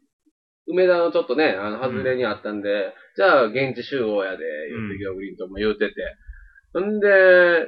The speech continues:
Speaker 1: それがね、特別なライブやったんですよね。
Speaker 2: うん。
Speaker 1: その、まあ、バンド結成して、
Speaker 2: うん。
Speaker 1: 高原かなカルテットいうバンドが、
Speaker 2: うん。
Speaker 1: ジャズバンドがあって、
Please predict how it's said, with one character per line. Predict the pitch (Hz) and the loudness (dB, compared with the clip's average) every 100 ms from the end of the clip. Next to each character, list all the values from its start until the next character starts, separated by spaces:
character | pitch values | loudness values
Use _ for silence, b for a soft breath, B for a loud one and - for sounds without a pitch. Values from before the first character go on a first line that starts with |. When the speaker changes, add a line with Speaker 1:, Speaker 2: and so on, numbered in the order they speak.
| - | 6
Speaker 1:
そ | 226 226 220 | 8 10 8
れ | 214 | 4
が | 208 | 4
ね、 | 269 180 - | 6 4 2
特 | 147 247 | -4 4
別 | 240 220 | 6 6
な | 185 | 6
ラ | 123 | 6
イ | 117 | 4
ブ | 107 | 0
や | |
っ | - | -4
た | 95 | -10
ん | 98 | -10
で | - | -6
す | |
よ | 135 | 0
ね。 | 143 | 0
Speaker 2:
う | |
ん。 | 131 110 92 | 0 -8 -6
Speaker 1:
そ | 120 | -4
の、 | 110 104 98 98 95 95 95 - _ _ _ | -4 -4 -4 -6 -6 -6 -8 -10 _ _ _
ま | 120 | -8
あ、 | 117 107 | -8 -2
バ | 117 | -2
ン | 117 | 0
ド | 120 | 0
結 | 107 143 - | 0 -2 -2
成 | 135 127 131 | -2 -2 -2
し | |
て、 | - 101 92 - | -2 -2 -2 -10
Speaker 2:
う | 120 101 - - | -10 -10 -12 -12
ん。 | |
Speaker 1:
高 | 110 110 | -6 -4
原 | 110 101 | -2 -6
か | 117 | -4
な | 113 113 | -6 -4
カ | 143 | -4
ル | 131 | -4
テ | 110 | -4
ッ | 107 - | -6 -6
ト | 110 98 | -6 -6
い | 101 107 107 | -4 -4 -4
う | 107 | -2
バ | 104 | -4
ン | 110 110 | -4 -4
ド | 110 | -4
が、 | 113 | -2
Speaker 2:
う | 110 | -2
ん。 | |
Speaker 1:
ジ | 120 | -2
ャ | 120 | -2
ズ | 123 | -2
バ | 123 123 | 0 0
ン | 113 | -2
ド | 107 | -4
が | 98 | -4
あ | |
っ | 95 _ | -8 _
て、 | 113 110 104 | -4 -2 -2